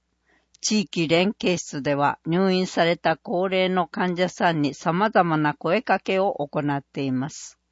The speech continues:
また、外来通院の患者さんからの相談にも対応しています。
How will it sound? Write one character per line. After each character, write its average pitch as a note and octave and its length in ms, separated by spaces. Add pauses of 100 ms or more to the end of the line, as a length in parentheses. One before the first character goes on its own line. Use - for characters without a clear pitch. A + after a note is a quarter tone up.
(480)
ま D#3+ 180
た、 C#3+ 340
外 F3 320
来 F#3+ 260
通 G3 380
院 D3 240
の C3+ 160
患 E3 340
者 F3 120
さ D#3 200
ん D3+ 80
か D3 140
ら C3+ 140
の C3 240
相 F#3 340
談 E3+ 320
に G#3 80
も G#3+ 160
対 D#3 340
応 C#3+ 140
し - 160
て C#3 120
い C3 60
ま B2+ 200
す。 - 240